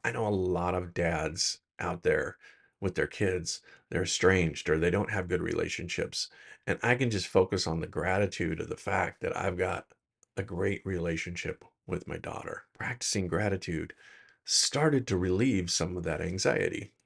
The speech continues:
Then I went on and I started thinking about some other things that I'm grateful for. And there's so much that we can be grateful for. As I was meditating on gratitude, one of the things that came up for me was,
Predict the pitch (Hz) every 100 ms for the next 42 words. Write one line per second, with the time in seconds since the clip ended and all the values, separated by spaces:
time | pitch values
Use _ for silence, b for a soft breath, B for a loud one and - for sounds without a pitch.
0 | _ _ _ 107 139 139 123 113 131 120
1 | 82 78 85 101 95 98 101 82 85 -
2 | 95 107 101 - - - 87 80 - -
3 | - - - - 90 92 90 - 117 113
4 | 98 - 87 82 82 82 - 69 - -
5 | - - - - B B B B - 117
6 | 123 123 - 117 110 104 117 135 135 107
7 | 85 78 85 85 92 95 90 82 80 92
8 | 123 139 113 101 107 90 87 95 104 104
9 | 104 92 87 82 90 80